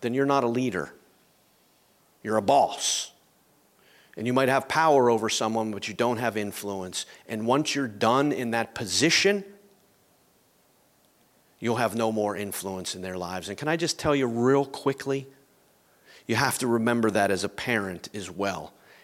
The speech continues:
If all you have in your children's life is power for when they're young because you're bigger than them, you'll have no influence over them later in life. Okay? Power is not the goal.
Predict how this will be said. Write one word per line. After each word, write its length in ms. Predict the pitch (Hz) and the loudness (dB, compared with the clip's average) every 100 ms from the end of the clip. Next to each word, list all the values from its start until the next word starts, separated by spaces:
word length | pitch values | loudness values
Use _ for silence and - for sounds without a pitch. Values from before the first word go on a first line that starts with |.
| - | -10
If 160 | 98 | 0
all 160 | 110 135 | 4 4
you 120 | 143 | 4
have 240 | 131 123 | 2 2
in 100 | 120 | 0
your 100 | 110 | -2
children's 500 | 101 - 127 107 104 | -2 0 2 0 -4
life 280 | 104 104 101 | -2 -2 -2
is 120 | 95 | -8
power 600 | - - 113 104 95 85 - - - _ | -8 -4 0 2 0 -4 -10 -20 -20 _
for 180 | - 113 | -6 -2
when 220 | 98 113 | 2 2
they're 120 | 104 104 | 2 0
young 400 | 101 117 107 104 | 0 0 0 -4
because 320 | 95 117 95 | -6 -6 -4
you're 120 | 95 | -6
bigger 340 | 90 113 107 | -4 -4 -4
than 220 | 98 92 85 | -6 -8 -8
them, 320 | 85 82 76 - _ _ _ _ _ - | -10 -12 -16 -20 _ _ _ _ _ -8
you'll 200 | 113 107 | -4 -2
have 180 | 113 95 | -2 -2
no 300 | 110 131 135 | 2 4 4
influence 600 | 131 110 107 104 98 - | 2 -2 -4 -4 -4 -4
over 220 | 98 92 | -2 -4
them 240 | 95 92 87 | -6 -6 -4
later 340 | 95 92 90 | -2 -2 -6
in 80 | 85 | -10
life. 500 | 82 82 - - - _ _ _ _ _ _ _ _ _ _ _ _ _ _ _ - | -10 -10 -8 -10 -12 _ _ _ _ _ _ _ _ _ _ _ _ _ _ _ -18
Okay? 300 | - 92 101 - _ _ _ - - | -10 -8 -8 -14 _ _ _ -18 -6
Power 460 | - 117 120 101 | 0 4 4 2
is 100 | 92 | 0
not 220 | 104 95 | -2 -2
the 80 | 92 | -4
goal. 400 | 90 95 85 78 | -2 -2 -2 -4